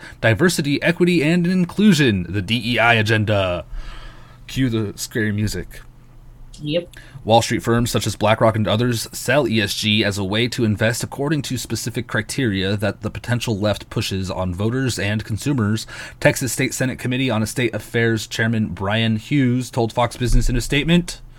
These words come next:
Speaker 1: The committee needs these documents to uncover the extent to which these firms have been playing politics using Texans' hard-earned money. Next week, we will hold a hearing where each firm will appear to give account to the people of Texas. While each firm has produced documents,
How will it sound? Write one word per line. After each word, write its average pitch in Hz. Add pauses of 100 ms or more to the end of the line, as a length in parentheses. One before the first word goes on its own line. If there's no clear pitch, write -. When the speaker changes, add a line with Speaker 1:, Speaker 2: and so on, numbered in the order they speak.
(640)
Speaker 1:
The 117
committee 160
needs 160
these 160
documents 156
to 151
uncover 143
the 147
extent 151
to 135
which 139
these 131
firms 143
have 127
been 113
playing 147
politics 147
using 131
Texans' 135
hard-earned 135
money. 113 (600)
Next 135
week, 131
we 127
will 104
hold 123
a 107
hearing 139
where 123
each 160
firm 147
will 120
appear 151
to 160
give 107
account 170
to 151
the 127
people 127
of 113
Texas. - (360)
While 104
each 113
firm 120
has 120
produced 113
documents, 117